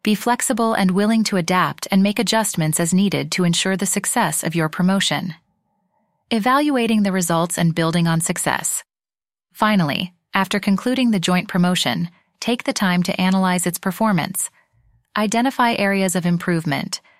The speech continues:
gather feedback from campers, and learn from any setbacks.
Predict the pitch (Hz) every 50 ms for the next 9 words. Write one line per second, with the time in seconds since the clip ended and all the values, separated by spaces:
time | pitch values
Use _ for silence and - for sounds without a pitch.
0 | _ _ _ - - 196 196 196 185 - - 233 247 226 202 190 165 160 - -
1 | 180 175 170 - 202 208 208 185 156 147 147 - 185 - - - - _ _ _
2 | - - 196 190 196 208 226 247 226 - 214 196 - 190 202 220 202 - - 208
3 | 202 - 147 131 - - - - - - -